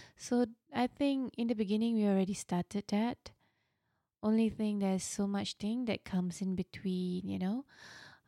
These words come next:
um, family life, business life.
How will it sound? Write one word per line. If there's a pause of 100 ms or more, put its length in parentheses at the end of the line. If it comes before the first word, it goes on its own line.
(360)
um, (360)
family
life,
business
life.